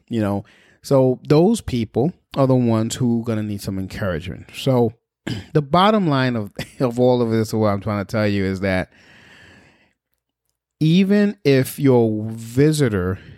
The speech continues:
to lead ratio stays the same,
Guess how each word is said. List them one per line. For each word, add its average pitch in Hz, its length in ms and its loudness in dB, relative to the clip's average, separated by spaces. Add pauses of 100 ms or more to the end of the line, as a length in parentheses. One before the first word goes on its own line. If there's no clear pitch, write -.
(220)
to 131 140 2
lead 117 580 -2
ratio 98 580 -2 (480)
stays 120 480 0
the 107 120 0
same, 120 580 0